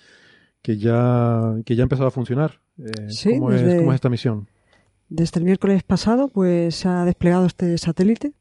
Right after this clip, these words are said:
Speaker 2: desde la Estación Espacial Internacional. Y bueno, es un experimento muy rompedor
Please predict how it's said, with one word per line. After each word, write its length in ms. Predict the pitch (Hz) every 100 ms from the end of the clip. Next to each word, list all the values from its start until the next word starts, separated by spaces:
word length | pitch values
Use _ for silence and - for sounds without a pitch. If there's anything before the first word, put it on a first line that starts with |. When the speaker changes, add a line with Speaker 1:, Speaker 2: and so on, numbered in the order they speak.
| _
Speaker 2:
desde 320 | - 165 170 156
la 120 | 160
Estación 300 | - 160 175
Espacial 280 | 180 - 170
Internacional. 640 | 165 165 165 165 180 269 - _ _ _ _ _ _ _ _
Y 60 | 170
bueno, 340 | 190 170 165
es 280 | 170 175 -
un 480 | 180 180 175 175 175
experimento 640 | 170 175 170 180 170 175
muy 440 | 170 175 170 170
rompedor 560 | 170 175 165 175 220 262